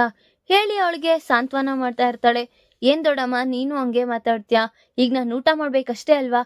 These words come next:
ಸರಿ ಕೊಡು, ತಿಂತೀನಿ" ಅಂತ ಅವಳು ಸಹ ತಿಂತಾ ಇರ್ತಾಳೆ. ಈ ಕಡೆ ನೋಡಿದ್ರೆ ರಾಜ್ ಅಲಾರಾಮ್ ಹೊಡ್ಕೊಂತಾ ಇರುತ್ತೆ. ಆಗ ಅವಳು ಫೋನ್ ಎತ್ಕೊಂಡು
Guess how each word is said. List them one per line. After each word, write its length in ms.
ಸರಿ 240
ಕೊಡು, 260
ತಿಂತೀನಿ" 440
ಅಂತ 220
ಅವಳು 240
ಸಹ 280
ತಿಂತಾ 460
ಇರ್ತಾಳೆ. 420
ಈ 120
ಕಡೆ 280
ನೋಡಿದ್ರೆ 420
ರಾಜ್ 340
ಅಲಾರಾಮ್ 420
ಹೊಡ್ಕೊಂತಾ 480
ಇರುತ್ತೆ. 280
ಆಗ 300
ಅವಳು 140
ಫೋನ್ 280
ಎತ್ಕೊಂಡು 420